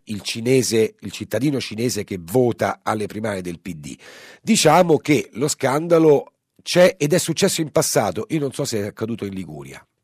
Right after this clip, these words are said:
mm, ma in passato è successo ed è stato provato, eh, il cento euro per l'immigrato per andare a votare alle primarie sono state date, è successo in Campania, è successo in alcune realtà, eh, siciliane, ricordo,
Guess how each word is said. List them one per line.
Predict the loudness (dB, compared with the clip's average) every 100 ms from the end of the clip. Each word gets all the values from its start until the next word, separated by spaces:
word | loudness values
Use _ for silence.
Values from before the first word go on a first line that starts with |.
| -20
mm, | -18 -18 -20 -20 -20 _ -20 _
ma | 2
in | 2 2
passato | 0 0 -2
è |
successo | -6 -4 -2 -2
ed | -4
è |
stato | -8 -8 -8 -10 _
provato, | -4 -2 -2 -4 -6 -6 -6 -14 -20 -20 -20
eh, | -14 -10 -10 -14 -18 -16
il | -6 -6 -4
cento | 2 0 4 6
euro | 8 6
per | 4
l'immigrato | 0 -2 0 2 2 2
per | -4
andare | -4 -4
a |
votare | -4 -2 0
alle | 0
primarie | 0 0 0
sono | -4 -6
state | -4 -2
date, | 0 0 0 -8 -10
è | -10
successo | -10 -4 -2 -2 -2 -4 -4 -16 -20
in | -16 -6
Campania, | -6 4 6 6 4 2 0
è | -2
successo | -6 -6 -2 -2 -2 -4
in | -6
alcune | -6 -4 -2 0
realtà, | 0 -2 -2 -2 -4 -16 -12
eh, | -6 -6
siciliane, | -4 -6 -8 -2 0 0 -4
ricordo, | -6 -4 -4 -4 -6